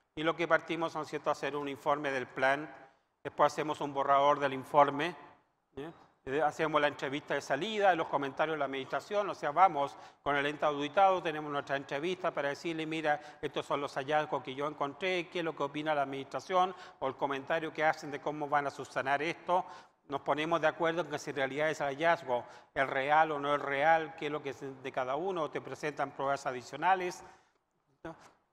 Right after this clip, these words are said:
De acuerdo a eso, preparamos el informe final, distribuimos este el informe y, ¿no es cierto?, guardamos los archivos correspondientes.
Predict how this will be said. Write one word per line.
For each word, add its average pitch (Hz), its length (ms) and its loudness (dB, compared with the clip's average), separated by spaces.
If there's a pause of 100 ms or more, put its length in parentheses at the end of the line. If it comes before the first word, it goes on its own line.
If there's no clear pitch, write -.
(540)
De 151 200 4
acuerdo 175 360 6
a 180 60 8
eso, 185 200 2
preparamos 156 480 2
el 147 60 -2
informe 151 340 -2
final, 202 600 0
distribuimos 165 680 -2
este 160 180 -4
el 156 80 -2
informe 180 580 0 (400)
y, 208 260 -2
¿no 185 120 -6
es - 40 -10
cierto?, 165 540 0
guardamos 156 420 2
los 151 300 -2 (140)
archivos 147 520 -4
correspondientes. 131 840 -2